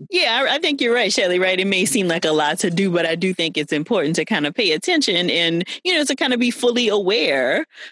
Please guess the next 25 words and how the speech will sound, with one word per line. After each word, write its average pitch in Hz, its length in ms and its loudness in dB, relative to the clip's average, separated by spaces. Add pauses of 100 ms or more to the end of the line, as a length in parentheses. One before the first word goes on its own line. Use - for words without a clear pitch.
(100)
of, 175 280 0
you 233 100 2
know, 196 200 2
the 170 260 0
decisions 175 560 0
you 170 80 0
may 160 160 0
be 151 160 0
making 156 460 0
entering 147 460 0
into 143 260 0
a 147 60 -2
partnership. 131 500 -2
Like, 131 180 -2
you 156 80 -6
just 139 220 -2
want - 140 0
to 147 40 0
have 135 220 -2
all 123 160 0
of 120 80 -2
the 123 100 -2
information, 123 560 -2
I 90 140 -2
think. - 420 -14